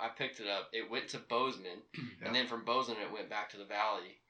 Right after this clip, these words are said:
Speaker 1: From the valley, you went and picked it up, and it went back into Idaho.
Speaker 2: Back into Idaho,
Speaker 1: And then
Speaker 2: yeah.
Speaker 1: the next day, when you started
Speaker 2: <clears throat>
Speaker 1: hunting.
Speaker 2: Yeah, so I picked it up on a Sunday, and after all that work, communicating back and forth with you,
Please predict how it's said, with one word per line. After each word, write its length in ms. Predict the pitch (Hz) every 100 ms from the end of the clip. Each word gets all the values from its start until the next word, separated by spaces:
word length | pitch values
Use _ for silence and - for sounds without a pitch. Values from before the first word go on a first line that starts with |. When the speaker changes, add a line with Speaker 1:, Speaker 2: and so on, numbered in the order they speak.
| _ _
Speaker 1:
From 100 | -
the 60 | 104
valley, 260 | 107 120 113
you 160 | 110 123
went 140 | 117
and 100 | 101
picked 180 | 120 113
it 80 | 101
up, 200 | 101 104
and 80 | 98
it 120 | 98
went 180 | 101 95
back 240 | 98 98 104
into 220 | 92 87 92 -
Idaho. 460 | - 101 90 - - _ -
Speaker 2:
Back 240 | 101 101
into 120 | 101
Idaho, 260 | 87 92 95
Speaker 1:
And 80 | 120
then 180 | 123 117
Speaker 2:
yeah. 80 | 113
Speaker 1:
the 60 |
next 260 | 120 120 -
day, 420 | 135 123 101 104 - 104
when 100 | 107
you 60 |
started 240 | 104 117 -
Speaker 2:
<clears throat> 100 | 117
Speaker 1:
hunting. 280 | 131 101 92 - _ _ _ _ _ _ _ _ _ -
Speaker 2:
Yeah, 460 | 139 156 127 113
so 300 | 101 - 139
I 100 | 139
picked 240 | 127 156 156
it 80 | 151
up 160 | 143
on 100 | 131
a 20 | 117
Sunday, 720 | - 135 131 120 107 104 113
and 100 | 107
after 300 | 110 113 113
all 220 | 131 135
that 260 | 131 127 120
work, 300 | 120 117 117 -
communicating 540 | 127 117 110 113 110
back 160 | 110 113
and 100 | 110
forth 240 | 113 110
with 180 | 104 98
you, 300 | 107 101 98